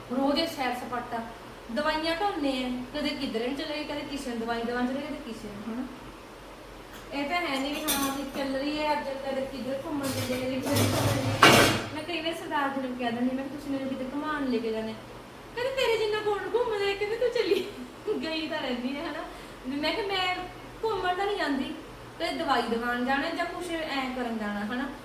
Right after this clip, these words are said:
ਵੀ ਘੁੰਮਣਾ ਇੱਕ ਅਲੱਗ ਚੀਜ਼ ਹੁੰਦੀ ਹੈ। ਅੱਗੇ ਮੈਨੂੰ ਹੱਸਦੇ ਰਹਿੰਦੇ ਆ। ਕਹਿੰਦੇ, "ਘੁੰਮਦੀ ਤਾਂ ਰਹਿੰਦੀ ਹੈ ਰੋਜ਼।" ਰਾਜਪੁਰਾ ਦਾ ਕਦੇ ਛੱਡੇ ਹੀ ਨਹੀਂ ਵੀ ਹਾਂ। ਮੈਂ ਕਿਹਾ, "ਰਾਜਪੁਰੇ ਘੁੰਮੀ ਜਾਂਦੇ ਆ, ਕਦੇ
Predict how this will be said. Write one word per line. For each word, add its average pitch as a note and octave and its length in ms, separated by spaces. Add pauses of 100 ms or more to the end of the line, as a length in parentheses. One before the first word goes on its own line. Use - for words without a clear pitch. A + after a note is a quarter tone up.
(140)
ਵੀ E4+ 240
ਘੁੰਮਣਾ E4+ 320
ਇੱਕ E4+ 280
ਅਲੱਗ C#4+ 500
ਚੀਜ਼ D#4 160
ਹੁੰਦੀ G#3+ 440
ਹੈ। G3 40 (1500)
ਅੱਗੇ C4+ 140
ਮੈਨੂੰ C#4 240
ਹੱਸਦੇ A#3+ 320
ਰਹਿੰਦੇ A3+ 300
ਆ। B3+ 40 (420)
ਕਹਿੰਦੇ, F#4+ 640 (420)
"ਘੁੰਮਦੀ A4 420
ਤਾਂ F#4+ 180
ਰਹਿੰਦੀ C4+ 320
ਹੈ D#4 80
ਰੋਜ਼।" E4 220 (340)
ਰਾਜਪੁਰਾ D#4 540
ਦਾ D#4+ 80 (320)
ਕਦੇ E4 180
ਛੱਡੇ G#3 280
ਹੀ C#4 180
ਨਹੀਂ B3 120
ਵੀ A#3+ 180
ਹਾਂ। A#3+ 260 (300)
ਮੈਂ D#4 100
ਕਿਹਾ, G4+ 120
"ਰਾਜਪੁਰੇ D4 480
ਘੁੰਮੀ D4 340
ਜਾਂਦੇ A#3+ 280
ਆ, A#3+ 40
ਕਦੇ B3+ 280